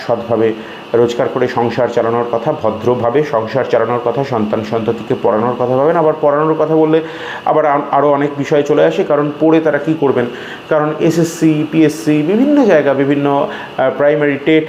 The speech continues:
বিভিন্ন চাকরি ক্ষেত্রে কী অবস্থা হয়ে চলেছে বা, আহ, সরকারি, আহ, ডাক্তার, মানে বি-, আমাদের যে বিভিন্ন বিশ্ববিদ্যালয় রয়েছে, কলেজ রয়েছে, যেখানে মেডিকেল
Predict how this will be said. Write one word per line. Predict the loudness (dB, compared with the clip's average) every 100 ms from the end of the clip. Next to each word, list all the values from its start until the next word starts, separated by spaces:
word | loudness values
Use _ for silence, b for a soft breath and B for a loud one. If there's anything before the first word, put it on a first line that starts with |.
| 0
বিভিন্ন | 2 4 4 4
চাকরি | 2 0 0
ক্ষেত্রে | 0 2 2 0 B B B -4
কী | -2 2
অবস্থা | 4 2 0 0
হয়ে | 2 2
চলেছে | 2 0 2
বা, | 2 2 0 B B B -4
আহ, | 0 2 2 2 0 -2 -8 -10 -16 -16 -18 -10 -6 -6 -6
সরকারি, | -2 -2 2 2 2 4 4
আহ, | 4 4 2 -2 -4
ডাক্তার, | -4 -4 -4 -2 0
মানে | 0
বি-, | 0 0 -2 -4
আমাদের | -2 0 0 0
যে | 0
বিভিন্ন | 0 0 0
বিশ্ববিদ্যালয় | 0 0 0 2 2 4
রয়েছে, | 4 2
কলেজ | -2 0 0 2
রয়েছে, | 0 2
যেখানে | -2 -2 2
মেডিকেল | 2 2 2